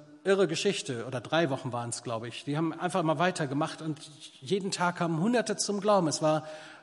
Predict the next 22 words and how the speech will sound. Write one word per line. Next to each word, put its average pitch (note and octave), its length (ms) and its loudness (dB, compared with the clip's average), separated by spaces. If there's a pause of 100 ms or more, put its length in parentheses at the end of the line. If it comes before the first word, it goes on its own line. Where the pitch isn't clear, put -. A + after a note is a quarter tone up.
ein, E3 160 4
ein E3+ 240 2
richtiges F#3 800 -2 (440)
Erstaunen, G3 580 6
weil D#3+ 140 8
sie D3+ 80 0
damit F3+ 200 4
selber G3 220 4
nicht F#3+ 180 -2
gerechnet F#3 480 0
haben. D#3+ 220 4
Und F#3 240 0 (540)
da E3+ 160 6
war G3+ 100 10
kein G#3 220 6
großer G#3+ 360 6
Evangelist, G#3 880 4
da F3 140 6
war F#3+ 220 8
auch - 200 -4
kein G3 220 2
begnadeter, F#3 880 2